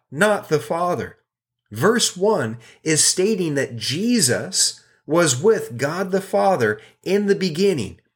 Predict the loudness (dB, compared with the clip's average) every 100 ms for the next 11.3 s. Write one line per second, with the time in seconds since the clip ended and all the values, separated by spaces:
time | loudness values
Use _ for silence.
0 | _ 0 2 2 0 -4 -2 0 0 0
1 | 0 -2 -4 -10 -2 2 2 2 0 0
2 | 0 -2 -2 0 0 0 0 2 2 0
3 | -4 -6 -6 -6 -10 -14 _ 0 0 4
4 | 0 0 -2 0 0 2 0 -2 -6 -4
5 | 2 4 4 0 -4 -10 -2 0 0 0
6 | 0 -4 -10 -12 -6 -4 -2 -6 -8 -16
7 | _ _ _ _ _ _ _ _ _ _
8 | _ _ _ -8 -2 2 2 0 0 0
9 | 0 -2 0 0 2 0 -2 -2 -2 -2
10 | -2 -2 -2 -2 0 2 2 2 2 2
11 | 0 -4